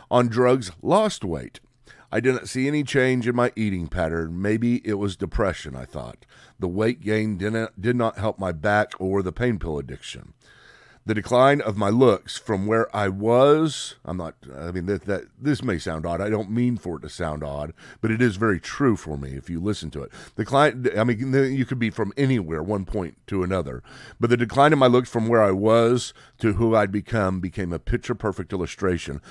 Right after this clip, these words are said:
of what happened over the last six years. I began to stay away from just about all public places in fear of people looking at me and saying, "What happened to him?"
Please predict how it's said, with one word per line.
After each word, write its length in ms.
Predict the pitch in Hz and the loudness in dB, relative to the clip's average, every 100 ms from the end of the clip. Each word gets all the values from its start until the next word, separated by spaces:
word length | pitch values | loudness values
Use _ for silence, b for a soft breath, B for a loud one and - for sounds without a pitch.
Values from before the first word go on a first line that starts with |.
| B | B
of 160 | - 85 | -6 -2
what 200 | 101 87 | 0 0
happened 400 | 98 87 80 78 | 0 -2 -4 -6
over 180 | 78 78 | -6 -6
the 80 | 78 | -6
last 280 | 73 73 | -6 -8
six 280 | - 71 - | -12 -14 -6
years. 460 | 98 80 50 - - B B B | -4 -4 -6 -14 -20 B B B
I 100 | - | -4
began 420 | 95 110 110 113 110 | 0 2 2 2 0
to 100 | 95 | -4
stay 240 | - 113 | 0 2
away 320 | 104 104 107 | 2 4 2
from 220 | 98 85 | 2 -4
just 240 | 82 101 - | -4 -6 -2
about 240 | 101 92 | 0 0
all 320 | - 104 110 | 0 0 0
public 480 | 101 - 95 98 - | 0 -2 -2 -2 -6
places 520 | - 90 85 76 80 | -6 -4 -4 -8 -8
in 140 | 87 80 | -8 -8
fear 420 | - 110 107 107 B B B B | -4 0 0 0 B B B B
of 200 | - 87 - | -6 -6 -2
people 420 | 127 123 110 101 | -2 0 0 0
looking 340 | 110 - 90 | -2 -2 -6
at 160 | 80 60 | -4 -6
me 80 | 82 | -6
and 160 | 82 | -6
saying, 320 | - 87 78 | -4 -4 -4
"What 200 | 78 101 | -2 -2
happened 400 | 78 92 92 92 | -2 -4 -4 -6
to 80 | 87 | -4
him?" 380 | 80 82 64 52 | -4 -4 -6 -12